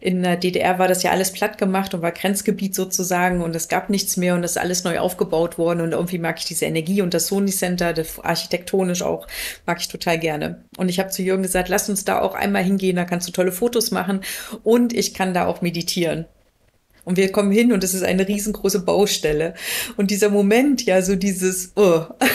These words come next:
<laughs> ist richtig was zusammengeklappt. Und im nächsten Moment war ich dann so, „Okay, also hier möchte ich jetzt dann doch nicht meditieren.“ Und dann war es auch schon fertig, so.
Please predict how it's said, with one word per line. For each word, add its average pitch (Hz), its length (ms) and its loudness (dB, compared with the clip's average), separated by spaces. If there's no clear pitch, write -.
<laughs> 415 400 2
ist - 240 -2
richtig 262 320 0
was - 180 4
zusammengeklappt. 208 960 0
Und 330 160 2
im 220 160 0
nächsten 226 320 2
Moment 208 420 4
war 190 120 6
ich 220 120 4
dann 190 180 2
so, 180 260 4
„Okay, 220 460 4
also 190 220 4
hier 208 180 2
möchte 202 280 4
ich 190 60 -6
jetzt - 220 -2
dann 175 140 2
doch 220 180 2
nicht 269 200 0
meditieren.“ 285 720 2
Und 208 200 0
dann 208 160 0
war 202 100 4
es 240 100 0
auch 226 120 4
schon 208 160 0
fertig, 202 640 0
so. 180 340 0